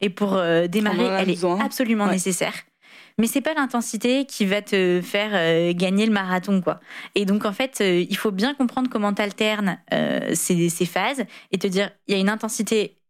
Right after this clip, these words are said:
Speaker 1: nécessaire pour commencer, mais ensuite, c'est quand même, euh, la longévité qui va primer. Donc, euh,
Speaker 2: La régularité,
Speaker 1: Merci,
Speaker 2: la
Speaker 1: c'est ça.
Speaker 2: consistance. Enfin,
Speaker 1: Régularité.
Speaker 2: en anglais, c'est ce mot consistency, c'est quand
Speaker 1: Ouais.
Speaker 2: même bien comme mot.
Speaker 1: J'adore. Donc,
Speaker 2: Ouais.
Speaker 1: voilà, le, le, le, l'adage anglais, c'est en fait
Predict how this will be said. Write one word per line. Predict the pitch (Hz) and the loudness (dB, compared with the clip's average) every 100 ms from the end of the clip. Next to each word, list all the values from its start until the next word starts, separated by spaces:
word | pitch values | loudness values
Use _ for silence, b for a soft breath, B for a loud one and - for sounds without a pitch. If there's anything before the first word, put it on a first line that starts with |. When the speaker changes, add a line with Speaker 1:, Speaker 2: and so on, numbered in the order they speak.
| - | 0
Speaker 1:
nécessaire | 190 240 240 226 220 | 2 2 0 0 -4
pour | 196 | -6
commencer, | - 214 185 202 240 | -4 -2 0 2 2
mais | 185 | 2
ensuite, | 190 - 233 - b b b b | 0 0 -2 -2 b b b b
c'est | - 202 | -6 -2
quand | 185 | 2
même, | 190 214 196 - | 2 2 0 -2
euh, | - 147 143 - 180 B - | -2 0 0 -4 -6 B -2
la | 180 165 | 0 2
longévité | 190 208 196 190 226 233 | 2 2 0 0 -2 -2
qui | 196 | -2
va | 170 165 160 160 | 0 0 0 0
primer. | - 175 | 0 0
Donc, | 160 165 | 2 0
euh, | 165 160 - - | 0 -2 -6 -2
Speaker 2:
La | 202 | -2
régularité, | 180 214 196 208 196 196 196 208 | 0 0 2 2 2 0 0 0
Speaker 1:
Merci, | 208 214 | 2 2
Speaker 2:
la | 202 | 0
Speaker 1:
c'est | 190 | 0
ça. | 190 | -2
Speaker 2:
consistance. | 180 202 - 196 190 196 - - | 0 -2 0 0 2 0 -4 -10
Enfin, | - 196 | -4 0
Speaker 1:
Régularité. | - 214 214 208 202 214 | 0 0 0 0 0 0
Speaker 2:
en | 233 | 0
anglais, | 254 302 | 0 0
c'est | 240 | -2
ce | 233 | 0
mot | 247 | -2
consistency, | - 220 - 220 226 214 - 214 | 0 0 0 -2 0 0 0 -2
c'est | 190 | 0
quand | 180 185 | 0 0
Speaker 1:
Ouais. | 208 | 2
Speaker 2:
même | 180 175 | 0 0
bien | 170 202 | 2 0
comme | 190 175 | 0 0
mot. | 165 175 - | 2 0 -2
Speaker 1:
J'adore. | 196 196 202 B B 175 | 0 0 -4 B B -4
Donc, | 214 285 | 0 0
Speaker 2:
Ouais. | 285 196 | -2 -2
Speaker 1:
voilà, | 202 180 | 0 2
le, | 165 165 | 0 2
le, | 165 | 0
le, | 160 156 151 | 2 0 2
l'adage | 175 214 226 226 202 | 0 0 0 0 0
anglais, | 175 165 - 180 190 233 | 0 0 2 2 4 2
c'est | 240 185 196 | 0 -2 0
en | 175 | 0
fait | 196 196 | -4 -6